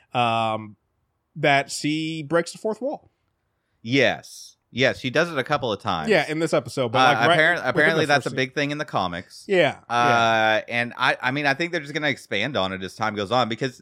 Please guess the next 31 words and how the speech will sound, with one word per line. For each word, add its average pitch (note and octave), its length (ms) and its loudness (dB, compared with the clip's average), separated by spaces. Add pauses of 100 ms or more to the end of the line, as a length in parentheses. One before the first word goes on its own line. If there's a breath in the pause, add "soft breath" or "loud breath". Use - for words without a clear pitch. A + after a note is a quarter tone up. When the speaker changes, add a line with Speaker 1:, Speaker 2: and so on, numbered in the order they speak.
(160)
Speaker 2:
it, C#3 280 -10
'cause C#3 140 -10
if C3 80 -8
we C#3 100 -8
go D#3+ 340 2
to C3 640 -4 (800)
the, A#2 340 -4
the, G#2+ 480 -6 (160)
so, - 240 -4
so, E3 220 -2
yeah, C#3+ 240 0
so C3+ 260 0 (380)
we're, B2+ 260 -4
we're A#2+ 160 -2
in C#3+ 500 -6 (120)
some D3 440 -2
number C3+ 300 0
of G#2+ 140 0
months G#2+ 520 -4
Speaker 1:
Mm-hmm. C#3 380 -6
Speaker 2:
in A#2 160 -4
the A2+ 80 -4
future G2 420 -6
after F#2 280 -2
she's - 240 -14
turned. F2+ 340 -6
Speaker 1:
Yeah. A#2 200 -6 (260)
Speaker 2:
Um, F2+ 240 -2
she's F2+ 160 -10
preparing G#2 500 -2
for, G2 340 -4